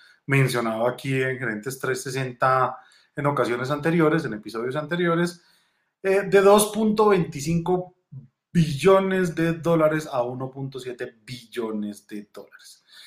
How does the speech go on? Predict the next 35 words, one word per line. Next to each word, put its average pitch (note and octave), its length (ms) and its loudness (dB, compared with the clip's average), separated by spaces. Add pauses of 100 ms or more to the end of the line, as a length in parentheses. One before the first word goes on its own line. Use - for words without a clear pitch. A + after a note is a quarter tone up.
(120)
en G#3 160 4
un G#3 80 6
esfuerzo F3 420 0
por C#3+ 140 -8
llegar A2+ 180 -4
a G#2+ 40 -8
un B2 60 -6
acuerdo C3 460 -4
con A#2 240 -4
un A2+ 80 -4
grupo A2+ 340 -8
de A2 160 -8
legisladores G#2 640 -12
republicanos. C3 880 -4 (400)
Al A2+ 200 -2
necesitar A2+ 480 -6
menores E3 380 0
recursos, F#3 680 2
pues A#2 160 -6
Biden B2 320 -2
también B2+ 220 -8
se B2+ 120 -8
comprometió D#3+ 840 -4 (100)
a C#3 140 -8
no C3+ 180 -4
aumentar D#3 420 -2
los D#3 120 -4
impuestos D#3 460 -4
a D3+ 80 -4
las D3 160 -6
personas C#3 420 -10
que D3+ 140 -10
ganan C3+ 260 -6
menos C3+ 300 -10
de D#3+ 220 -4